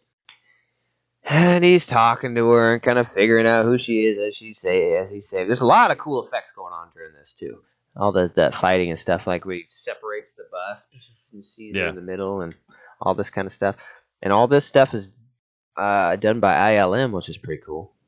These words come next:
Speaker 1: I don't know if they always do the Marvel movies, 'cause I never really paid attention, but since I had to sit through the credits, I was like, "Oh, I'll just pay attention to the credits as I'm sitting through them."
Speaker 2: Mm-hmm.
Speaker 1: So that's pretty cool. <clears throat>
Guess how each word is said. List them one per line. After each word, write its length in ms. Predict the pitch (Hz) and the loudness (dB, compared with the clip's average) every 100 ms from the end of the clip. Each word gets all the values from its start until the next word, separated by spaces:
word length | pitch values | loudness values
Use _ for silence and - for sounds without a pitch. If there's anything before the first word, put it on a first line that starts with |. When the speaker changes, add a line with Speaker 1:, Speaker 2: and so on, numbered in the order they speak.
| _ _ _ - | _ _ _ -4
Speaker 1:
I 100 | 131 | -2
don't 100 | 175 | 0
know 100 | 156 | 0
if 60 | 131 | 2
they 160 | 110 | 4
always 340 | 92 113 135 131 | 6 4 2 -2
do 100 | 135 | -4
the 80 | |
Marvel 280 | 127 131 127 | 0 0 0
movies, 420 | 131 135 139 - - _ | -2 -2 -4 -8 -18 _
'cause 140 | - 151 | -10 -4
I 40 | |
never 200 | 117 98 | -2 0
really 360 | 95 92 85 - _ _ _ | 0 0 0 -6 _ _ _
paid 160 | - 92 | -4 -4
attention, 440 | 87 92 90 92 | -4 -10 -10 -12
but 280 | 87 80 - _ _ _ | -8 -8 -10 _ _ _
since 220 | - 117 | -12 0
I 80 | 107 | 4
had 120 | 98 | 4
to 100 | 92 | 2
sit 300 | - 107 - | 0 -2 -2
through 100 | 98 | -4
the 40 | 90 | -4
credits, 440 | - 101 92 - | 0 2 2 0
I 60 | 90 | -4
was 100 | 87 | -2
like, 120 | 92 | -2
"Oh, 20 | |
I'll 300 | 95 95 92 | 0 0 0
just 180 | 85 - _ _ _ _ _ _ _ _ _ _ _ _ _ - | -6 -18 _ _ _ _ _ _ _ _ _ _ _ _ _ -6
pay 120 | 123 | 0
attention 440 | 98 - 101 - 80 | 0 0 -6 -6 -8
to 80 | 82 | -8
the 80 | |
credits 400 | - 90 78 76 | -4 -2 -2 -2
as 160 | 82 82 | -4 -4
I'm 80 | 85 | -8
sitting 320 | - 101 95 | -2 -2 -2
through 200 | - 87 | -8 -8
them." 180 | 80 73 _ _ _ - | -8 -12 _ _ _ -16
Speaker 2:
Mm-hmm. 220 | 90 92 82 _ _ _ _ _ _ _ _ | -14 -14 -16 _ _ _ _ _ _ _ _
Speaker 1:
So 100 | 123 | -4
that's 120 | 117 | -4
pretty 200 | 95 76 | -6 -10
cool. 220 | 80 71 _ _ _ _ - | -14 -16 _ _ _ _ -2
<clears throat> 520 | 208 208 175 139 | 2 4 2 -2